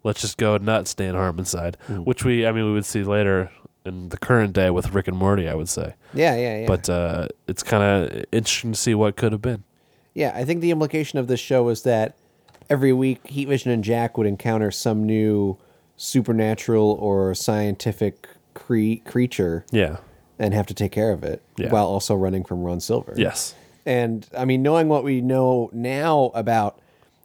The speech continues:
Speaker 2: Dan Harmon, I think the fun of this show would be seeing that what, what happens once, like, they defeat Ron Silver. Like, i-, i-, once the show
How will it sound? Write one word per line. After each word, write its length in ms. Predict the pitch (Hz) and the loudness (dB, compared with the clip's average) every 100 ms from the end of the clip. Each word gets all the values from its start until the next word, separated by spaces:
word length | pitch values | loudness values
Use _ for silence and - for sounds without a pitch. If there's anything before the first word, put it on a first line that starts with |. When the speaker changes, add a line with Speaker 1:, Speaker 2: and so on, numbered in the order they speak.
| _ _ _ - | _ _ _ -6
Speaker 2:
Dan 240 | 131 123 | -2 0
Harmon, 420 | 117 135 170 135 117 | 0 0 2 2 0
I 100 | 107 | -2
think 180 | 139 | 0
the 60 | 120 | 0
fun 260 | - 151 170 | 0 0 2
of 140 | 143 | 2
this 140 | 120 110 | 0 -2
show 300 | - 113 107 | -2 0 2
would 140 | 107 | 0
be 120 | 113 | -2
seeing 400 | 104 - 120 117 | -4 -2 0 0
that 300 | 113 104 101 _ _ _ _ - | 0 0 -4 _ _ _ _ -10
what, 360 | 120 135 127 _ _ _ - | 0 0 0 _ _ _ -4
what 200 | 123 135 | 0 0
happens 460 | 135 131 131 117 | 0 0 0 -2
once, 460 | 110 110 110 - - | 0 0 0 -8 -10
like, 300 | 110 101 - - _ - | -6 -6 -6 -16 _ -4
they 120 | 113 | -2
defeat 420 | 101 - 120 110 | -2 -4 -4 -4
Ron 160 | 107 98 | -4 -4
Silver. 220 | - 107 | -2 0
Like, 300 | 123 120 - - | 2 2 0 -4
i-, 380 | 147 131 147 147 | -2 -2 -4 -4
i-, 20 | |
once 280 | 151 156 - | 0 0 2
the 80 | 147 | -2
show 380 | - 139 123 | 4 4 4